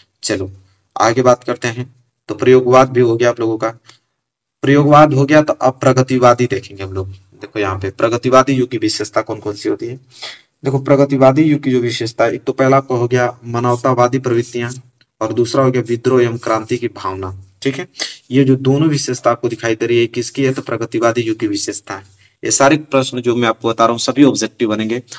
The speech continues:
और हंड्रेड टेन परसेंट बनेंगे। ठीक है, इस बात की guarantee है हमारे यहाँ से, बस आप इन प्रश्नों को अच्छे से याद कर लो। आगे अगर हम बात कर लेते हैं, अगला प्रश्न देख लो, क्षयवाद, क्षयवाद युग की विशेषता।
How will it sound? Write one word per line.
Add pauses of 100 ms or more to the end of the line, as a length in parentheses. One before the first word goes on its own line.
(100)
और
हंड्रेड (120)
टेन
परसेंट
बनेंगे।
ठीक
है, (380)
इस
बात
की
guarantee
है
हमारे
यहाँ
से, (1700)
बस
आप
इन
प्रश्नों
को
अच्छे
से
याद
कर
लो। (340)
आगे
अगर
हम
बात
कर
लेते
हैं,
अगला
प्रश्न
देख
लो, (380)
क्षयवाद,
क्षयवाद
युग
की
विशेषता।